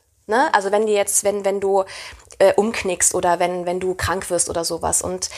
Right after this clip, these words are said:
ich war einfach so in einem, äh, ja, niedrigen Punkt. Also man würde Lower Self wahrscheinlich sagen. Und, äh, war schon so ein bisschen in dieser Opferrolle gefangen, weil ich mich schon gefragt habe, "Warum passiert mir das?"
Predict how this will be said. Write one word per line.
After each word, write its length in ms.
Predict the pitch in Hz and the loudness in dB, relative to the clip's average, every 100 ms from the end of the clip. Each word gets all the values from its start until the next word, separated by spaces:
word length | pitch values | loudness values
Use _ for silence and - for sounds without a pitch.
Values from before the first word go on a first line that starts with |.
| - | -10
ich 160 | - - | -6 2
war 80 | 214 | 2
einfach 380 | 208 - 214 - - | 2 0 -2 -4 -8
so 300 | 190 220 302 | -2 2 2
in 120 | 277 | 2
einem, 540 | 196 202 202 196 196 - _ _ _ _ _ _ _ _ _ _ - | 2 2 0 -2 -4 -8 _ _ _ _ _ _ _ _ _ _ -2
äh, 560 | 196 185 180 185 233 190 | 4 6 6 2 -4 -6
ja, 160 | 190 | -4
niedrigen 840 | 196 190 - 285 196 180 175 - - | -2 -4 -4 -6 -4 -8 -10 -14 -16
Punkt. 480 | - 240 339 240 - | -2 0 0 -6 -6
Also 180 | - 175 | -6 -4
man 200 | 170 175 | -4 -2
würde 160 | 185 | -2
Lower 280 | 180 190 196 | 4 6 6
Self 380 | 175 214 233 262 | 6 4 4 4
wahrscheinlich 380 | 180 185 170 160 | -2 0 -2 0
sagen. 340 | 165 165 208 - - - - - - - | 0 0 -2 -10 -18 -20 -20 -20 -20 0
Und, 280 | 202 196 190 - - - - - | 0 0 0 0 2 2 -2 -6
äh, 140 | - | -10
war 880 | - - 196 214 220 220 214 - - _ _ _ _ _ - | -12 -4 0 2 4 4 2 0 -6 _ _ _ _ _ -4
schon 320 | - 254 370 | -4 -4 -4
so 100 | 320 | -2
ein 100 | 269 | 0
bisschen 260 | 269 - 247 | 2 2 2
in 160 | 220 | -2
dieser 360 | 214 208 208 - | 0 2 2 2
Opferrolle 920 | - - 226 180 175 175 170 165 160 - | -4 4 4 6 4 4 2 0 -4 -6
gefangen, 480 | 185 - 180 175 | -4 0 0 2
weil 100 | 175 | 0
ich 140 | 180 - | 0 -2
mich 160 | 214 | -2
schon 140 | - 254 | 0 0
gefragt 340 | 247 - - | 2 0 0
habe, 200 | 220 202 196 | 0 0 0
"Warum 840 | 214 220 240 - 190 208 254 294 | 4 6 4 2 0 0 0 -2
passiert 440 | - - 254 294 - | 0 0 0 -2 -2
mir 120 | 165 | 0
das?" 360 | 151 - - | 2 2 0